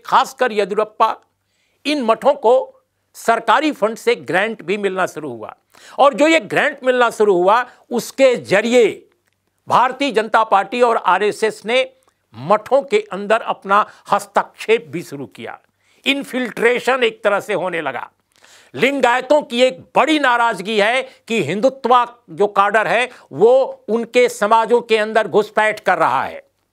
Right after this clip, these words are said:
इससे भी नाराजगी है। तो ये केवल राजनीतिक नाराजगी नहीं है कि येदियुरप्पा क्यों नहीं मुख्यमंत्री बने रहे, क्यों नहीं उनके, उनकी तरह के और नेता उभारे गए, बल्कि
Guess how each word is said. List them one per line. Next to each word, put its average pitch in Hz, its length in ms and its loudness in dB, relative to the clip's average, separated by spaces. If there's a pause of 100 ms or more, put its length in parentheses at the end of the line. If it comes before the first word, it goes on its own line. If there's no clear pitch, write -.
(400)
इससे 277 360 0
भी 247 140 -2
नाराजगी 202 540 0
है। 127 240 -2 (280)
तो 196 120 4
ये 254 220 4
केवल 285 360 2
राजनीतिक 254 760 0
नाराजगी 233 600 0
नहीं 220 200 0
है 233 140 2
कि 226 140 -14
येदियुरप्पा 208 540 0
क्यों 226 280 -6
नहीं 214 160 -6
मुख्यमंत्री 202 580 -8
बने 190 260 -4
रहे, 185 220 0 (400)
क्यों 277 200 2
नहीं 247 240 0
उनके, 220 500 -2 (220)
उनकी 214 340 -8
तरह 214 280 0
के 208 140 -2
और 226 360 2
नेता 208 280 2
उभारे 202 420 0
गए, 196 300 0 (1040)
बल्कि 262 580 0